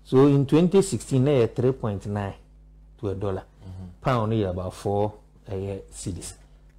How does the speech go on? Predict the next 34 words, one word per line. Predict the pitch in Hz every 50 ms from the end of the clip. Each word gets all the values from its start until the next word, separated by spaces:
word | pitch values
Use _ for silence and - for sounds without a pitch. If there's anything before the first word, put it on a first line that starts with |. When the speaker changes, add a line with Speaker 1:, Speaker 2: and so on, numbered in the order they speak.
| - -
Speaker 1:
Ɛnɛ | 113 107 107 117 123 120 - - -
ɛyɛ | 107 101 98 101
sɛn? | - - 104 98 101 - - - -
It | - -
is | 120 104
Speaker 2:
Ɛyɛ | - -
Speaker 1:
fourteen. | - 156 143 110 - 139
Speaker 2:
fourteen | 135 120 107 - - 117 110 110 113 110
point | - 104 101 101 95 92 -
four. | - - 104 101 92
Speaker 1:
That's | 90 110 110 107 92
Speaker 2:
Yes. | 87
Speaker 1:
right. | 101 92 92 - -
Nti | 120 120 107 - 131
no | 117 110
saa | - 117 123 156 165
Speaker 2:
Okay. | - -
Speaker 1:
ahokyere | 101 139 131 135 - 123 139 135
mmienu | 127 113 101 101 107 110 104
wei, | 98 92
deɛ | 92 95 92 107 107 104
ɛhe | 131 131
na | 117 104 104 104
afei | - 113 98
sɛ | - - 95
ɛyɛ | 95 95 98 -
papa? | - - - -
Speaker 2:
Mm-hmm. | - - - - - - - - 95 - - - - - - - - - - - - - - - - - - - - - - - - - - - - - - - - - - - -
Speaker 1:
In | 127 117
Speaker 2:
Yes, | -
yeah. | -
Speaker 1:
twenty | 135 143 147 139 156
sixteen, | 151 - - 107 - - 143 127 104 85
Speaker 2:
Mm-hmm. | - - - - - - - - - - - 95 92